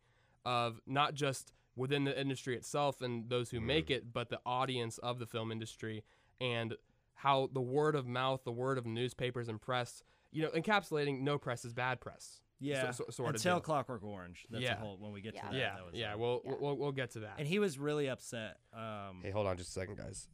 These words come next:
Speaker 2: Having some issue with the recording. Hold that thought real quick. It's, you were saying in, until clock, hold on. Three, two, one. Until Clockwork Orange, what were you saying? We can edit that
Speaker 3: Oh,
Speaker 2: out.
Speaker 3: the press. It, it,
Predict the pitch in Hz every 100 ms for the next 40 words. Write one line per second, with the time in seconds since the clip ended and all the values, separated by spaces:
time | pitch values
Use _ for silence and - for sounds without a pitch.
0 | 127 120 123 - 113 113 120 117 123 113
1 | 120 - 131 127 135 - _ _ _ _
2 | _ - 123 107 - - - - - -
3 | - _ - - _ _ - 117 117 -
4 | 117 110 107 - 110 98 120 104 - 101
5 | - - - 78 92 101 - _ _ _
6 | _ - 113 113 110 107 104 104 104 101
7 | - 92 87 85 110 120 110 107 101 95
8 | 90 85 82 87 - 95 98 _ _ _
9 | - 92 - 55 - 165 156 131 - 147
10 | 135 - 139 135 113